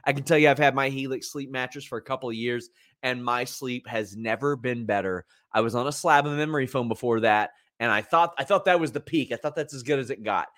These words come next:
Wrong. I took that Helix sleep quiz,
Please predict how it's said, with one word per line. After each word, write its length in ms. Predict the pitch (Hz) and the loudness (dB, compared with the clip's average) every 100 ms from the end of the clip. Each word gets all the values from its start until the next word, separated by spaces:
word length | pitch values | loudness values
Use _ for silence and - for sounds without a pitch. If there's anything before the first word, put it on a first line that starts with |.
| _ _ | _ _
Wrong. 560 | 98 110 107 110 107 92 _ _ _ _ - | -2 0 2 2 0 -8 _ _ _ _ -2
I 80 | 113 | 0
took 200 | 156 139 | 0 2
that 180 | 131 - | 2 4
Helix 380 | 131 123 107 | 2 2 0
sleep 360 | - 131 120 - | -4 -4 -4 -8
quiz, 600 | - 117 113 110 101 - | -4 2 2 2 -4 -12